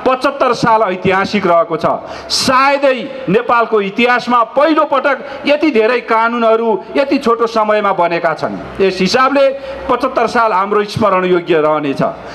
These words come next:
दोस्रो कुरा, पचहत्तर साल हाम्रो यस कारणले पनि उल्लेख्य रहनेछ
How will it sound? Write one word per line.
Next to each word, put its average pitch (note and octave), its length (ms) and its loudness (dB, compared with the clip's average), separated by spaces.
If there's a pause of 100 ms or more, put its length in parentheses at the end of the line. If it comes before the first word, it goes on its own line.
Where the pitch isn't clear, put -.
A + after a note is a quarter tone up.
(200)
दोस्रो D4 400 2
कुरा, C4 260 2 (380)
पचहत्तर C4+ 420 0
साल C4+ 260 2
हाम्रो B3 320 0
यस D4+ 120 0
कारणले D4 380 0
पनि D#4 260 -2
उल्लेख्य B3+ 380 0
रहनेछ A#3+ 380 0